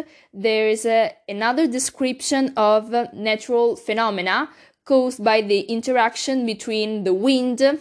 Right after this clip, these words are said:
and the sea. So, uh, another time, um,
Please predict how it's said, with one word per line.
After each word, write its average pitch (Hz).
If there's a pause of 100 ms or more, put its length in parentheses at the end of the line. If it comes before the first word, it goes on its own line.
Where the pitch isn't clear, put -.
(360)
and 208
the 190
sea. 220
So, 226 (340)
uh, 196
another 220
time, 220
um, 185